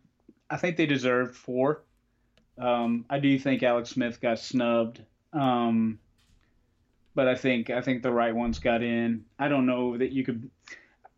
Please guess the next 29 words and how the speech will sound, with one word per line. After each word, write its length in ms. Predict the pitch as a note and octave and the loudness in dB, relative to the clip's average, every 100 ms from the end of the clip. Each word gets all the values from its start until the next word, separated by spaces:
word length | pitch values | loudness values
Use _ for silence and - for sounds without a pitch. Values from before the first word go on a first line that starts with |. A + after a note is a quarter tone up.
| _ - | _ -4
I 60 | C#3+ | 0
don't 140 | C3+ | 2
think 160 | C3 B2 | 2 2
anybody, 640 | C3 B2+ B2+ C3 A#2+ - - - _ E3 - | 2 4 4 4 0 -4 -20 -20 _ -20 -8
no 100 | C3 | -2
matter 180 | B2 B2 | 0 2
how 120 | B2+ | 2
much 220 | B2 A#2+ | 2 0
I 60 | C3 | 0
wanna 240 | A#2+ A#2 | 0 -2
talk 260 | A2+ A2+ G#2 | 0 0 2
high 220 | A2+ A2 | 2 2
on 140 | A2 G#2+ | 2 0
Marcus 340 | G#2+ A2+ - | -4 -6 -8
Peters, 520 | - A#2+ A2+ A2+ G#2+ | -2 0 2 0 0
I 60 | A2+ | -2
don't 120 | A2+ | -2
think 160 | A2+ A2+ | 0 2
anybody 360 | A2+ A2+ A2 | 2 2 2
on 120 | A2+ A2+ | 4 4
the 40 | |
defensive 480 | A2+ A2+ A#2 A2 G#2 | 4 2 0 -4 -4
side 460 | - A#2 A2+ A2+ A2 - - - - - | 0 4 4 2 -2 -18 -20 -20 -20 -6
had 280 | C3 A#2 A2 | 0 0 2
necessarily 600 | A#2 A2+ - A#2 A2+ A2+ | 0 -2 -2 0 2 2
a 80 | |
Pro 320 | G#2+ - B2 A#2 | 0 -2 0 2
Bowl 240 | A#2+ A#2 | 0 0
season. 640 | - C#3 B2+ A#2 B2 A#2 | 0 2 4 2 0 -2